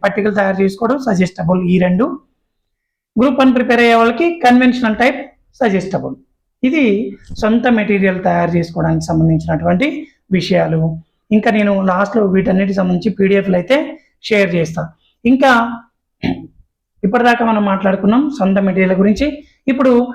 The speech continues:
మార్కెట్ మెటీరియల్ ఎక్కడ కొనాలి, ఎట్లా కొనాలి, ఏ మార్కెట్ మెటీరియల్ని సెలెక్ట్ చేసుకోవాలి? జనరల్‌గా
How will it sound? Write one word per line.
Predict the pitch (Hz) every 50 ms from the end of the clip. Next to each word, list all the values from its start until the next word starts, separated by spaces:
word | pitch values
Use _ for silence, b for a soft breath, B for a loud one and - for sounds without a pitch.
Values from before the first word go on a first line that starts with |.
| B B B B
మార్కెట్ | 190 190 190 190 202 208 233 262 277 269 269 - 269 269 269
మెటీరియల్ | 247 233 214 196 190 196 190 185 185 196 214 247 302 339 330 - - _ _ - - _ _ _ _ _ _ _ _ _ _ _ _ _ _ _ _ _ _ -
ఎక్కడ | 214 202 - 247 226
కొనాలి, | 214 196 185 175 170 170 170 196 214
ఎట్లా | 208 208 - 208
కొనాలి, | 190 185 180 175 170 170 190 220 220 226
ఏ | 233
మార్కెట్ | 226 220 208 190 208 196 175
మెటీరియల్ని | 180 180 175 185 185 185 190 208 226
సెలెక్ట్ | - 220 190 190 - 190
చేసుకోవాలి? | 180 175 170 - - 165 160 170
జనరల్‌గా | 165 208 214 226 233 226 214 214 208 208